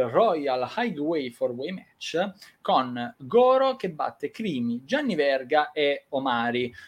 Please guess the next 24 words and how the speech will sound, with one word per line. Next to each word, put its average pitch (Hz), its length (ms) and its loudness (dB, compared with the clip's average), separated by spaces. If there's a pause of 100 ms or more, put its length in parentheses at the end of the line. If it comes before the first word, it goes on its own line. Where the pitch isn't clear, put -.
(140)
Eh, 123 300 4
Omari, 180 560 2
per 123 460 -2
chi - 160 -16
non 120 120 -6
lo 120 80 -4
conoscesse, 139 840 -6
è 143 200 -2
un 123 200 -6
atleta, 123 760 -2
eh, 123 480 0
in 127 140 -10
forza 131 420 2
soprattutto 127 720 -6
alla 123 380 0
Over 151 300 2
the 123 100 -8
Top 127 220 -2
Wrestling, 147 840 0 (220)
in 190 180 0
generale 147 640 4
però 135 440 6
un 180 280 4
gigante, 185 1000 2